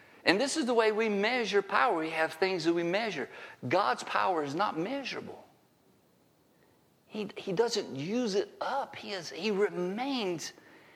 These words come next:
he's consistently all-powerful. He doesn't change. And I think we need to remember that. I think when we remember, th-, when we see things that we're dealing with,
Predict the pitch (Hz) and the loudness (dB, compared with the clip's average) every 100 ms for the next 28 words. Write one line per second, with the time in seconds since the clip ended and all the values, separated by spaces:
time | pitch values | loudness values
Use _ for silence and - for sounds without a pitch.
0 | - 220 240 - 185 160 - - 277 - | -10 -2 -2 0 -2 -2 -2 -2 -2 -4
1 | 185 120 117 - - 180 196 - 240 233 | -4 -2 -4 -4 0 2 2 -2 -2 -2
2 | - 143 120 220 262 185 - 262 262 - | 0 0 2 0 0 -2 -2 -2 -4 -6
3 | - - - _ _ _ _ - - - | -10 -12 -16 _ _ _ _ -20 -18 -2
4 | 170 269 294 285 233 247 240 214 233 277 | 2 2 2 2 2 2 2 2 2 0
5 | 294 330 240 - - - - - _ _ | 0 0 0 -2 -8 -8 -12 -20 _ _
6 | _ _ _ _ - - - 247 294 240 | _ _ _ _ -20 -8 2 4 4 4
7 | 202 196 220 285 262 202 196 254 254 247 | 4 4 2 4 4 2 2 2 2 0
8 | - - - 170 208 269 - 262 240 247 | -2 -12 0 2 4 2 2 0 2 2
9 | 240 190 185 185 165 254 294 226 156 156 | 4 4 6 4 4 2 2 2 4 4
10 | 170 | 2